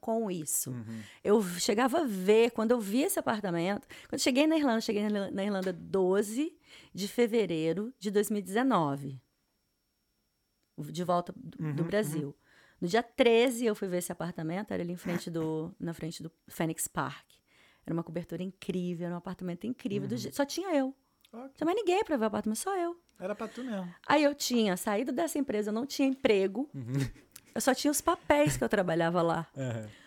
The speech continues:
Speaker 1: Eu falei, "Ah, vamos ver o que que vai
Speaker 2: Uhum.
Speaker 1: dar." Mandei os papéis, falei, "Olha, estou pronto pra fazer o depósito." Fui, peguei um empréstimo no banco, e aí falei, "Vou meter as caras." Meti as caras, fui aceita,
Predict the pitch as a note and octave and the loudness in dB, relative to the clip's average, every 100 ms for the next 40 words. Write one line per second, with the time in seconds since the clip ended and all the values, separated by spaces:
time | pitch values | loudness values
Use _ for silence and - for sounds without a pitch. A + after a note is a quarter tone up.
0 | - - G4+ G4+ A4 A#4+ B4 _ _ _ | -20 -12 -6 -4 -4 -6 -8 _ _ _
1 | _ - - _ _ - A#4+ G#4+ - D4 | _ -20 -20 _ _ -10 2 2 4 4
2 | D4 C4 G#3+ E3+ E3 F#3 - A3+ D4+ C#4 | 6 8 8 6 4 -2 -8 -2 4 4
3 | D4+ D4+ - C4+ C#4 F4 A4+ - C#4+ C4+ | 4 -4 0 2 2 0 -2 0 4 6
4 | B3+ A3+ - B3 - B3+ C4+ - - A#3+ | 6 2 0 0 2 0 0 -4 0 2
5 | A3+ G#3+ G#3+ - G3 G#3 A3+ A3+ - C4 | 4 2 2 6 8 6 4 -2 -2 -4
6 | G3+ - - - - C4 B3+ A3 A3+ A#3 | -6 -12 -14 -8 0 4 4 4 4 2
7 | A3 G#3+ A#3 B3+ A#3 A3+ F3+ F3+ F#3+ A3+ | 2 2 4 4 4 4 4 4 4 4
8 | A3+ A3 - A3+ A3+ A3+ A3+ G#3 G3+ - | 2 -2 0 4 6 6 6 6 6 4
9 | - G#3 G#3 F3 G#3+ A3+ C4+ D4 D#4+ G4+ | 2 4 4 4 4 4 4 2 0 0
10 | - B4+ G#4 E3+ D#3+ D#3+ - _ _ _ | -2 0 4 4 2 -4 -10 _ _ _
11 | _ _ A3+ A3+ C#4+ - - A3 A3 G#3+ | _ _ -2 0 -2 0 4 4 4 2
12 | A3 - C#4+ C#4+ - G#3 G3 G3 G3 G3 | -2 0 0 0 0 2 2 2 0 -4